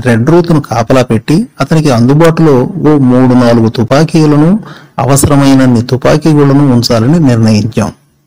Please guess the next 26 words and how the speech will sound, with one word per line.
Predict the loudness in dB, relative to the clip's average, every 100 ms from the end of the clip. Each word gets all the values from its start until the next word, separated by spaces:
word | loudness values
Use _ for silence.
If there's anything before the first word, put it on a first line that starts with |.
| _ _ _ _ _ _ _ -2
మేము | 0 2 2 0
వెళ్లవలసిన | 0 2 2 0 0 -2
పడవను | -2 0 0 -2
హిస్పానియోలా | -4 -6 -4 -2 0 0 0 0 0
మెట్ల | 0 -2 -2 -2
సమీపానికి | -2 -2 0 0 0 -2 -2 -4
తెచ్చి | -4 -4 -2
నిలిపాం. | 0 0 -2 -6 -6 -2
మరి | 0 2 2
ఏమాత్రం | 0 0 -2 -2
ఆలస్యం | -2 -2 -4 -4 -2
చేయకుండా | -2 -2 -2 -4 -2
మేము | -2 0 2 0
మోసుకుపోదామనుకున్న | 0 0 0 -2 -6 -2 0 2 2 2 0 0 0 0 0
మరియు | -2 -2 0 0
మాకు | 0 0 -2 -4
అవసరమైన | -2 -2 -2 0 0 0
సామగ్రిని | -2 -2 -2 0 0 0 0 -2 -6 -14 -20 _ -4
ఆ | -2
పడవలోకి | -2 -2 0 2 2 0 -4 -2
చేర్చడం | -4 -4 -4 0
మొదలుపెట్టాం. | 0 0 0 -2 -2 -2 0 0
నేను, | 0 0 0
నాతో | 0 -2 -2 -2
పాటు | -2 -2 -2 -2
జాయిస్. | -2 -2 -4 -4